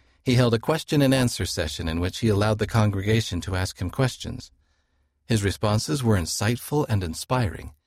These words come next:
but one particular question and answer stood out to me the most. What did it feel like to ordain President Russell M. Nelson as the new prophet? Elder Rasband first thanked the man who asked the question,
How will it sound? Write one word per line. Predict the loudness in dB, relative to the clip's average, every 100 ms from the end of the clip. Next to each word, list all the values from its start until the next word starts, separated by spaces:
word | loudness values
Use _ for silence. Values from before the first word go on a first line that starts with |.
| _ _ _ _ -6
but | 0
one | 0
particular | 2 0 -2 -2 0 0
question | 2 -2 0 -4
and | -2
answer | -2 -4 -6
stood | -6 -4 -2
out | -2
to | 0
me | 2
the | 2
most. | 0 -2 -4 -12 _ _ _ _ _ _ _
What | -4 2 2
did | 2 0
it | 0
feel | 2 2 2
like | 0 -2
to | 2
ordain | 2 4 2 2 0
President | 2 2 4 0 2
Russell | 0 2 2
M. | 4 4
Nelson | 2 -2 -4
as | -6 -4
the | -4
new | -4
prophet? | -2 0 0 -4 -16 _ _ _ _ _ _ _ _ _ _ _ _ _ -6
Elder | -2 0
Rasband | 0 0 0 0 0
first | 0 0 2
thanked | 0 0
the | -2
man | -2 0
who | 2
asked | 2 0
the | -8
question, | -6 -6 -6 -10 -10